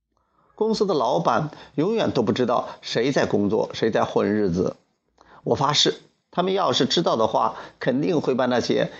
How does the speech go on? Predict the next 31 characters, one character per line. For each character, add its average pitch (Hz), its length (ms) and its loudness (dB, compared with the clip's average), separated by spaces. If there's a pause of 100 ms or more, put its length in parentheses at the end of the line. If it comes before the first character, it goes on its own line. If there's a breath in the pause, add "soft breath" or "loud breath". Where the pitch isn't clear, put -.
一 139 120 0
天 131 240 0
和 123 180 0
尚 120 260 0
撞 117 220 0
一 107 40 2
天 107 200 0
钟 110 140 0
的 104 100 2
家 104 180 2
伙 101 100 2
都 131 200 0
开 110 240 0
除。 - 260 -2 (2500 soft breath)
当 165 160 0
你 143 100 2
开 156 180 2
始 151 140 0
练 156 240 0
习 123 180 0
转 95 440 0 (380)
变 127 280 0
观 160 300 0
念 160 160 2
的 101 100 0
时 - 200 0
候， 104 340 0 (320 loud breath)
依 208 140 -2
然 123 280 0
会 - 260 -4
对 135 480 -2